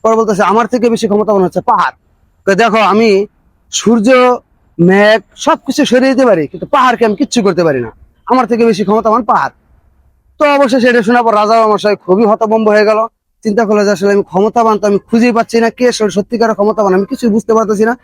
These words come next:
এরপর সে, মানে, অনেক কষ্ট নিয়ে পাহাড়ের কাছে চলে গেল যে, "হে পাহাড়, তুমি আমাকে একটা রাস্তা দাও, আমি সবচেয়ে ক্ষমতাবান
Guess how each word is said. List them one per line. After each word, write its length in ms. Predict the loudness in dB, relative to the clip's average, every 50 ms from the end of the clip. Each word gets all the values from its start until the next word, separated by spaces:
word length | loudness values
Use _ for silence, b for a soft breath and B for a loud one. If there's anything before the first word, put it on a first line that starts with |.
| b b b b b 0
এরপর 320 | 0 0 2 2 0 0
সে, 200 | 2 2 2 2 2 0 -2 _ _ _ _ _ _ _
মানে, 160 | -2 0 2 2
অনেক 200 | 2 2 0 0 -2
কষ্ট 260 | -4 -4 -2 -2 0
নিয়ে 160 | 0 0 0
পাহাড়ের 320 | 0 0 0 2 2 0 0
কাছে 140 | -2 -4 -4
চলে 220 | -2 -2 0 0 0
গেল 140 | -2 -4 -8 -12 _ _ _
যে, 100 | -2 0
"হে 100 | 0 0
পাহাড়, 360 | 0 0 0 2 2 0 0
তুমি 200 | -2 -2 0 2
আমাকে 200 | 2 2 0 0 -2
একটা 160 | -2 -2 0 0
রাস্তা 240 | 0 -2 -2 -2 -2
দাও, 160 | 0 0 0 -2 -4 _ _ _ _ _
আমি 160 | -2 0 0 0
সবচেয়ে 260 | -2 -2 -4 -4 -4
ক্ষমতাবান 500 | -2 -2 -2 0 0 0 2 2 0